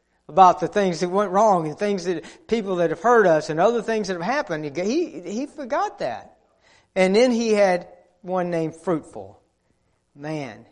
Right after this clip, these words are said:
he has been fruitful in his life and in his new place that God has given him.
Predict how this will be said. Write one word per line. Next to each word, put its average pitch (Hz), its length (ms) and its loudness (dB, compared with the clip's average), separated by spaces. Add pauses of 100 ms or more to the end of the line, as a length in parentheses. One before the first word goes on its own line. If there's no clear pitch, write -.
(160)
he 156 180 -8
has 151 120 -6
been 139 200 -10
fruitful 180 520 -6
in 127 80 -12
his 131 280 -8
life 135 400 -2
and 127 100 -14
in 131 100 -12
his 143 180 -10
new 151 240 -8
place 165 420 -4
that 123 160 -12
God 135 260 -6
has 123 140 -12
given 151 300 -6
him. 127 200 -12